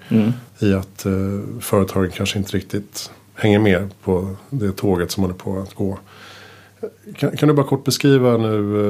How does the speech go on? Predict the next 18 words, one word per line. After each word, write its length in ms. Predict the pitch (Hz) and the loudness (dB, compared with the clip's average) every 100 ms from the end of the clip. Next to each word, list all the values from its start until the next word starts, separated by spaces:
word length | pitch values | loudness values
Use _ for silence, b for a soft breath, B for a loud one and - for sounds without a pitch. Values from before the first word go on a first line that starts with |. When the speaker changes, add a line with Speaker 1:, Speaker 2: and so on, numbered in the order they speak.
| 101 107 | 0 -4
Speaker 2:
eh, 60 | 147 | -10
tvåtusen 320 | 143 101 - 120 | -8 -6 -2 -2
arton, 400 | 107 98 - 120 | -2 -2 -6 -2
så 100 | 98 | 0
här, 60 | |
vad, 400 | 107 117 117 113 | 2 2 2 -2
vad 380 | 117 135 131 120 | -6 -10 -4 -4
står 160 | - 147 | 2 4
vi 60 | |
någonstans 400 | 135 113 98 90 | 4 2 0 -6
och 40 | 110 | -2
vad 60 | 110 | -2
är 20 | |
det 60 | |
som 160 | 101 117 | -2 -6
håller 240 | 101 110 | -4 -6
på 260 | 101 - 98 | -6 -4 -2
att 360 | 95 - - | -4 -10 -20